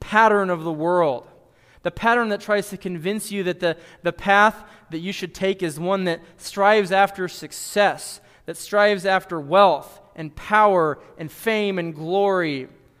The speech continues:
Don't conform to that way of life, but instead find the other way. Don't conform to that way,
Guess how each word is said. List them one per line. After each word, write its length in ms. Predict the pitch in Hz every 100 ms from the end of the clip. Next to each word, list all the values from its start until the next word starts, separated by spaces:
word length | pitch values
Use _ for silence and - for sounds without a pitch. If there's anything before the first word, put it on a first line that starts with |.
| _ _ -
Don't 260 | 170 196 208
conform 840 | 175 160 - 180 170 151 139 135 _ _ _ _ _ _ _ _ _ _
to 120 | -
that 280 | 139 151 151
way 380 | 143 135 131 139
of 180 | - 127
life, 640 | 127 117 156 _ _ _ _ _ _ _ _
but 160 | 170 170
instead 880 | 160 - 214 233 190 175 175 196 - _ _ _ _ _ _ _ _ _
find 340 | 165 170 170
the 140 | 160 165
other 560 | 180 170 156 143 127 - _ -
way. 420 | 123 110 110 131 _
Don't 220 | - 202 -
conform 540 | 208 - 220 233 214
to 60 | 170
that 280 | 185 214 151
way, 320 | 143 139